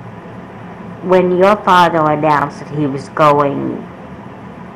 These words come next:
to fight in the war, the last thing Naomi said before he, before your dad left was that she hated him for leaving.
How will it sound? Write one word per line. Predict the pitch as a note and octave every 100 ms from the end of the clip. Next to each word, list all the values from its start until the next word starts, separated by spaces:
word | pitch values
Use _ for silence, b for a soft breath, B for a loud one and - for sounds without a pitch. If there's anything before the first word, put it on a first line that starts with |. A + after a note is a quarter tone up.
| - - - - -
to | F3 D#3+
fight | E3+ D3+
in | - C3+
the |
war, | C#3 C#3 C3+ A#2 - - - - - - - - - - - - - - - - - - - - - - - - - - -
the | D#3+
last | E3+ F3+ - -
thing | F3 D#3+ D#3 D#3
Naomi | D3+ D3+ D3+ D3 C#3+
said | - E3+ D3 C3+
before | D3 - C#3+ C#3 C#3 C3 C3
he, | C#3+ C#3 C#3 - -
before | D#3 - D3 C3+
your | C3+
dad | D3 C3+ C3+ B2+
left | B2 B2+ -
was | B2 B2 - -
that | D#3 C3+ -
she | C3
hated | - D3 C#3 - -
him | D3+ - - - - - - -
for | D3
leaving. | C#3 - - -